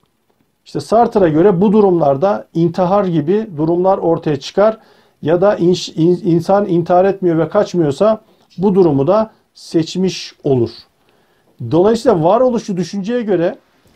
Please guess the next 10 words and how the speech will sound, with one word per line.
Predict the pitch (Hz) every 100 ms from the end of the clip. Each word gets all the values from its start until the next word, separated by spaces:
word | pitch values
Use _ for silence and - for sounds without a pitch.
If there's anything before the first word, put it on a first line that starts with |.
| _
insana | 185 214 247 240 165
başlangıçta | 196 196 220 233 208 - 175
verilmiş | 160 208 214 190 -
bir | 196 196
anlam | 175 185 185 226
ya | 170 175
da | 180
hedef | 190 208 196
olmadığı | 214 202 190
için | 262 - 156 113